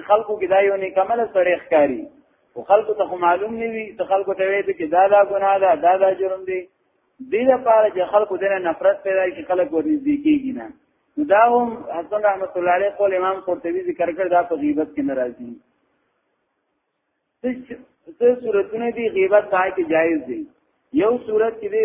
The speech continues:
ظاهرا غیبت ښکاري، امام نووي رحمت الله علیه ذکر کړي. یو التظلم فیجو-، فیجوز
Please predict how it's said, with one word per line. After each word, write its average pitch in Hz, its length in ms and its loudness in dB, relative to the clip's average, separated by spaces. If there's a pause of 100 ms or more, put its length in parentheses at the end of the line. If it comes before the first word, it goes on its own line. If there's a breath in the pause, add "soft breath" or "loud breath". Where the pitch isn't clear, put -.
(120)
ظاهرا 202 580 0
غیبت 190 300 -2
ښکاري، 202 340 0
امام 190 320 -6
نووي 185 320 -2
رحمت 175 260 -8
الله 165 220 0
علیه 170 180 -6
ذکر 151 200 -4 (100)
کړي. 127 220 -6 (520)
یو 202 240 2 (140)
التظلم 214 580 -2 (140)
فیجو-، 202 500 -2 (500)
فیجوز 185 500 -2